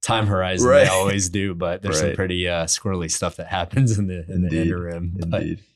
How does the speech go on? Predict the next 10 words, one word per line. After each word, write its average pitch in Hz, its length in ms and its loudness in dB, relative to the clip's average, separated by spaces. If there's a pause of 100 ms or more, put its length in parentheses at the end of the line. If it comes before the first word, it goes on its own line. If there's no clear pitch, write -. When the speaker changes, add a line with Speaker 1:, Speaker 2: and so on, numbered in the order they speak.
(440)
Speaker 1:
um, 107 480 0
so, 113 480 4
you 113 140 -8
know, 110 140 2
a-, 107 220 2
as 104 480 0
you 110 220 -4
guys 98 680 0
are, 92 600 0 (400)
uh, 90 480 -2